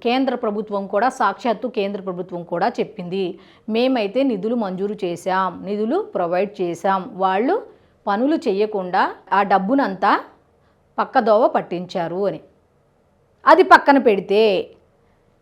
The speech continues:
పోలవరం పనులు ఎలా సాగుతున్నాయి అని ఐదేళ్లలో జగన్మోహన్ రెడ్డి ఎన్నిసార్లు పరిశీలించారు? ఒకసారి ఆలోచించండి. నెక్స్ట్, వీళ్ళొచ్చి ఆరు నెలలు కూటమి ప్రభుత్వం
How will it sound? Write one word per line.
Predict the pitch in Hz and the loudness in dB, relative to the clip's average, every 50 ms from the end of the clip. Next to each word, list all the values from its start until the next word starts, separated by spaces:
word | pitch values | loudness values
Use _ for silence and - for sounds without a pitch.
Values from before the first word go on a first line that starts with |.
| _ - | _ 8
పోలవరం | 320 311 320 339 349 381 370 349 330 311 320 | 12 12 12 12 12 12 10 8 8 6 4
పనులు | 302 302 277 240 233 233 226 254 269 247 202 | 2 2 2 2 4 4 2 2 2 2 0
ఎలా | 180 185 208 208 233 269 302 320 | 0 2 4 4 6 6 6 6
సాగుతున్నాయి | 320 320 - 294 240 240 247 262 254 - 262 226 226 220 208 214 214 214 233 254 240 | 4 4 4 6 6 6 4 2 -2 -4 -4 -4 -2 0 0 0 0 0 2 2 2
అని | 202 196 220 240 233 202 - - - | 2 2 -2 -2 -2 -4 -4 0 4
ఐదేళ్లలో | 240 302 349 359 320 320 294 262 226 208 208 196 196 214 247 240 208 | 4 6 6 6 6 6 6 6 6 4 2 2 4 4 4 4 4
జగన్మోహన్ | 170 175 262 294 294 370 403 427 403 370 320 277 262 233 226 | 6 6 6 8 8 6 6 6 6 6 6 6 6 4 0
రెడ్డి | 208 196 180 202 359 | -2 -2 -2 0 0
ఎన్నిసార్లు | 359 339 339 370 415 427 415 392 320 - - 254 214 214 202 214 277 370 | 0 2 0 0 0 0 0 0 0 2 4 6 6 6 6 4 2 4
పరిశీలించారు? | 370 359 285 240 226 - - 226 220 208 196 185 190 185 - - 196 180 175 175 185 208 220 220 214 208 180 170 - - _ _ _ _ _ _ - - | 6 6 6 6 4 0 -2 -2 -2 0 -2 -4 -4 -6 -4 -4 -2 -2 -2 -2 2 2 4 4 4 4 2 -2 -6 -12 _ _ _ _ _ _ -6 -4
ఒకసారి | 240 226 - 302 285 | -2 2 4 6 8
ఆలోచించండి. | 254 233 233 247 233 208 214 180 - 180 165 151 - - _ _ _ _ _ _ _ _ _ _ _ _ _ _ _ _ _ - 214 | 8 8 6 4 2 -2 -4 -6 -6 -8 -8 -8 -14 -18 _ _ _ _ _ _ _ _ _ _ _ _ _ _ _ _ _ -6 -2
నెక్స్ట్, | 226 247 - - - - - _ _ _ _ _ _ _ _ _ - | -2 -2 -2 -4 -14 -18 -20 _ _ _ _ _ _ _ _ _ 0
వీళ్ళొచ్చి | 247 330 349 359 320 269 - - 339 359 320 262 | 2 6 8 10 8 8 8 6 6 8 10 10
ఆరు | 240 220 226 220 214 | 10 8 6 2 0
నెలలు | 202 202 226 240 208 165 - | 2 2 4 2 2 -2 -2
కూటమి | - 226 233 247 240 233 208 - | -2 -2 0 0 0 -2 -2 -4
ప్రభుత్వం | 196 180 185 175 - 175 | -4 -6 -6 -8 -8 -10